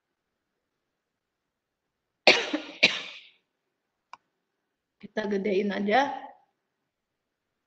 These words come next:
Nah, kita input ya. Berapa panjang, berapa lebar. <laughs> Masukkan tinggi. Nah, ya.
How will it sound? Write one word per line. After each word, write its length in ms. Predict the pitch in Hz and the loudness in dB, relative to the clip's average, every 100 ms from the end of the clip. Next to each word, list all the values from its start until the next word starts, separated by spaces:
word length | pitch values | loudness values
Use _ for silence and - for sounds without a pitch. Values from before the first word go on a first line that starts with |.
| _ _ _ _ _ _ _ _ - | _ _ _ _ _ _ _ _ -20
Nah, 260 | 196 262 254 | -16 -14 -14
kita 140 | _ - 226 | _ -4 -2
input 280 | - 240 240 | 2 2 4
ya. 140 | 269 311 - - - _ _ _ _ _ _ _ _ _ _ _ _ _ _ _ _ _ _ _ _ _ _ _ _ _ _ _ _ _ _ _ _ | 0 0 -6 -14 -20 _ _ _ _ _ _ _ _ _ _ _ _ _ _ _ _ _ _ _ _ _ _ _ _ _ _ _ _ _ _ _ _
Berapa 280 | 226 226 - 233 | -14 -14 -14 -6
panjang, 500 | 226 226 226 240 247 240 | -2 0 4 6 6 4
berapa 320 | 220 202 202 208 | 2 0 0 0
lebar. 600 | 208 214 208 220 226 226 226 220 - _ _ _ _ _ _ _ _ _ _ _ _ | 2 0 0 2 4 2 0 -6 -14 _ _ _ _ _ _ _ _ _ _ _ _
<laughs> 500 | _ 214 208 190 - _ _ _ _ _ _ _ _ _ _ | _ -2 -2 -4 -12 _ _ _ _ _ _ _ _ _ _
Masukkan 520 | 202 202 208 208 208 202 | -6 -4 0 0 0 -2
tinggi. 720 | 208 - 220 226 208 - - _ - _ _ _ _ - | -6 -2 0 2 2 -2 -12 _ -20 _ _ _ _ -6
Nah, 320 | 196 202 170 | -2 0 -2
ya. 240 | - 247 | 0 2